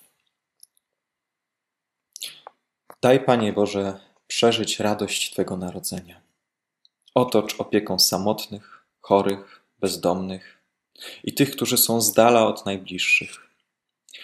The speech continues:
Wyposaż nas w zrozumienie biednych,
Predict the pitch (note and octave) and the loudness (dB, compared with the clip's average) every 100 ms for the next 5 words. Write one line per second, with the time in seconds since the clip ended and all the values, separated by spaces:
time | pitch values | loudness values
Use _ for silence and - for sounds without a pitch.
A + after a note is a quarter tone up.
0 | - _ C3 - C#3 - F#2+ - - G2 | -20 _ -2 8 8 8 0 0 0 -2
1 | F#2 F#2 - - _ - G#2+ G2+ G2 G2 | -2 0 -2 -4 _ -8 -2 -2 -2 -2
2 | G2 F#2+ E2 G2+ G2 G2+ G#2 - _ | -4 -6 -2 0 0 -4 -14 -18 _